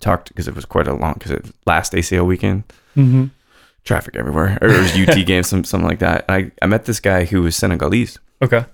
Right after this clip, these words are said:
Speaker 1: And he started talking about the French piece of that and how kind of a similar thing with the current political climate. But anyway,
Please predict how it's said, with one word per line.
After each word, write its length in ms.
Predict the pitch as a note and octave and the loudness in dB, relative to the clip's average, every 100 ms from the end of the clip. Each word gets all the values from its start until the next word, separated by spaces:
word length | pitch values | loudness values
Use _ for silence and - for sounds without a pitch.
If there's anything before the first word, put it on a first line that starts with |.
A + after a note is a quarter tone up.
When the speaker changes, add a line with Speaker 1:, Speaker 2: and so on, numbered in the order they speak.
| - | -4
Speaker 1:
And 320 | F#2 F2 E2+ - _ _ _ | -2 0 -4 -8 _ _ _
he 220 | F#2 F2 | -4 -4
started 340 | D#2+ F2 E2 E2+ _ _ _ _ | -2 -2 -2 -6 _ _ _ _
talking 300 | - E2 F2 | -4 -2 0
about 280 | E2 D#2+ - | 0 -2 -2
the 80 | - | -4
French 460 | - F#3 G3 - - - _ _ _ | -2 0 0 -6 -18 -20 _ _ _
piece 280 | - D#2+ - | -8 -6 -6
of 120 | - | -6
that 260 | - B1 - | -4 -2 -4
and 140 | D#2 | -6
how 320 | D#2+ C2 C#2 - _ _ _ _ _ - - - | -4 -2 -2 -6 _ _ _ _ _ -18 -10 -2
kind 160 | E2 | 0
of 60 | D#2 | 0
a 20 | |
similar 320 | D#2+ D#2+ C#2+ | 0 0 0
thing 240 | D#2 - D2 | -2 -4 -6
with 120 | - | -8
the 60 | - | -8
current 280 | - - | -6 -6
political 300 | - - - | -4 -6 -6
climate. 200 | - - - | -6 -6 -2
But 160 | C3+ | 2
anyway, 380 | F#3+ F3 D2 E2+ | 2 2 0 -6